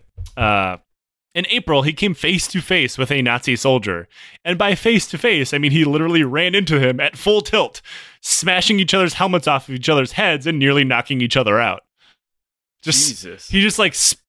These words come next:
Speaker 1: linebackered <laughs> right into
Speaker 2: Yeah.
Speaker 1: a motherfucker. Joe came to first and kicked away the Nazi's weapon, and the Nazi lunged at him, and they rolled around the ground, fighting in hand-to-hand combat.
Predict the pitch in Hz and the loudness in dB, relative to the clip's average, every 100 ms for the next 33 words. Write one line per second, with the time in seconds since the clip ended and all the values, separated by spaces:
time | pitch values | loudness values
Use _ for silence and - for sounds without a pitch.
0 | - 143 156 170 175 147 139 160 139 165 | -16 -4 0 0 0 -2 -2 -4 -2 0
1 | 139 233 202 - 185 - 98 - 185 - | 2 2 4 6 6 4 2 -2 -4 0
2 | 196 196 196 202 - - - _ _ _ | -2 -2 -10 -14 -16 -20 -20 _ _ _
3 | - 127 233 269 226 214 202 - 190 - | -10 0 0 0 0 2 2 2 0 0
4 | 170 143 - 113 117 180 - 151 160 131 | 0 0 0 -6 -4 -4 0 0 0 0
5 | 135 135 127 98 127 123 92 104 117 151 | -2 -2 -4 -4 -2 -2 -4 -2 0 0
6 | 151 147 135 233 262 135 110 98 127 135 | -2 -6 -2 2 2 0 -2 -2 -2 0
7 | 147 135 180 190 170 170 147 123 147 110 | 0 2 2 2 2 2 0 0 0 -2
8 | - 131 135 143 120 117 127 120 127 113 | -2 0 0 0 -2 -2 -2 -2 -4 -4
9 | - 151 113 92 98 | -2 0 2 -2 -4